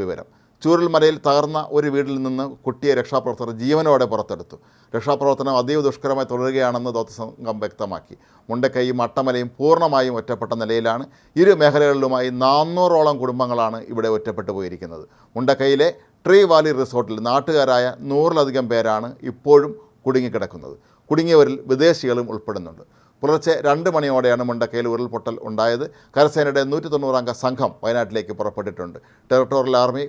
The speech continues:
കോഴിക്കോട് നൂറ്റി ഇരുപത്തിരണ്ട് ബറ്റാലിയനിൽ നിന്ന് ഒരു കമ്പനി ഉടൻ യാത്ര തിരിക്കും.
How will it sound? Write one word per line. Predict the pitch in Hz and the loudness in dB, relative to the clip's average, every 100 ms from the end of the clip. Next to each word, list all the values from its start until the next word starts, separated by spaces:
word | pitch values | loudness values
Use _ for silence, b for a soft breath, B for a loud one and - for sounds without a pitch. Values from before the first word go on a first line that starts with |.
| 143 | 0
കോഴിക്കോട് | 127 135 143 143 165 b _ | 0 0 0 0 -2 b _
നൂറ്റി | 139 151 | -4 0
ഇരുപത്തിരണ്ട് | 160 139 135 | 0 0 -2
ബറ്റാലിയനിൽ | 127 123 123 123 | -2 -2 -2 -2
നിന്ന് | 120 117 | -6 -2
ഒരു | 147 175 | 0 2
കമ്പനി | 131 127 120 | 0 -2 -4
ഉടൻ | 117 143 156 | 2 2 2
യാത്ര | 123 110 98 | 0 -2 -6
തിരിക്കും. | 85 85 - | -12 -14 -18